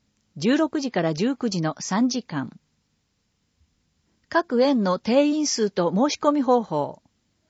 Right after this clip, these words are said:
保育園以外は各園から入園申し込み書を入手してください。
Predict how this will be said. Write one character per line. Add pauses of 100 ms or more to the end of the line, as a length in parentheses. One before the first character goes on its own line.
(400)
保
育
園
以
外
は
各
園
か
ら
入
園
申
し
込
み
書
を
入
手
し
て
く
だ
さ
い。